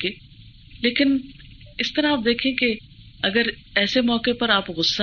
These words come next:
کرتے ہی ہیں تو گویا آپ نے اپنا کنٹرول دوسرے کے ہاتھ میں دے دیا۔ ہم؟ جب وہ چاہیں آپ کو غصہ دلا دیں اور آپ غصے میں آ جائیں، اور جب وہ نہیں دلائیں تو نہیں۔ تو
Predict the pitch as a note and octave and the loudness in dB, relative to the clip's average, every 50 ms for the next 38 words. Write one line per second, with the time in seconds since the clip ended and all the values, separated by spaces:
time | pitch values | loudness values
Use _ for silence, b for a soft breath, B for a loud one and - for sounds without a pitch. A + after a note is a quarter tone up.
0 | G3+ - - - E3+ D#3 - - G3 G3+ G#3+ A#3 A#3 A#3 A#3 A#3 A#3 A#3 B B | -2 -2 0 -2 -2 -2 -2 -2 0 0 2 2 2 2 2 0 -2 -2 B B
1 | B B B - - G#3 G3 F3 G3 A3 A3+ A#3 A#3 A3 F#3+ E3+ - - F#3 G3 | B B B -10 -6 -6 -4 0 0 2 2 2 2 2 0 0 0 0 0 0
2 | G3+ - - G#3 G3+ G3+ - F#3 - - G#3 G#3 G#3+ - - F#3 F3 - G#3+ A3 | -2 -2 -2 -2 -2 0 -2 -4 -6 -4 -2 -2 -2 -2 -4 -4 -4 -2 -2 -2
3 | G#3+ G#3 B3 C4+ C4 - D4 D4 - B3+ A#3 A3+ A3 A3 - A3 G#3+ - G3+ G3+ | 0 2 2 2 2 2 0 -2 -2 0 0 0 -2 -2 -2 -4 -2 -2 -2 -2
4 | - G3 G3 F#3+ F#3 - - - - - - - - - - - - - G#3 A#3+ | -2 -4 -8 -8 -10 -12 -20 -20 -20 -20 -20 -20 -20 -20 -20 -18 -10 -6 -6 -6
5 | C#4+ - - - - - - - - - - - - - - - - G3 G#3 F#3 | -6 -6 -10 -20 -20 -20 -20 -20 -20 -20 -20 -20 -20 -16 -8 -2 0 0 0 2
6 | G3+ G#3+ G#3 - G3 G3 A3 A#3 B3 A#3 A3 G#3+ - G#3+ F3+ F3 E3+ - - A3 | 2 2 2 4 2 4 4 4 4 4 2 0 -2 -2 -2 0 0 2 2 2
7 | A3 A#3 A#3+ B3 B3 B3+ A#3+ D4 D4+ B3 - B B B B - - - - - | 2 4 4 4 4 4 4 4 2 2 0 B B B B -20 -20 -20 -20 -20
8 | - - - - - F#3 F3+ F3+ F3+ F3+ E3 E3 E3 - - F#3 F#3+ G#3 A3 A3 | -20 -20 -12 -6 -4 0 2 2 2 2 0 0 2 2 2 2 2 2 2 2
9 | A3 A3+ G#3 A3 A3+ A3 - B B B - - - B3 - - A#3+ A3 G3+ G#3+ | 2 2 2 0 -2 -2 -4 B B B -8 -2 0 0 2 2 2 0 2 2
10 | G#3+ A#3+ A#3 C4 C#4+ C#4 C#4 C#4 C#4+ C4+ A3 F3 F3 - - G3 G3 E3+ F3 G3 | 2 4 4 4 2 2 2 2 4 4 2 0 -2 -4 -4 -4 -2 0 0 0
11 | G#3+ G3+ - - - - - - - - - - - - - C#4 | -2 -4 -6 -10 -20 -20 -20 -20 -20 -20 -20 -20 -20 -8 -2 -2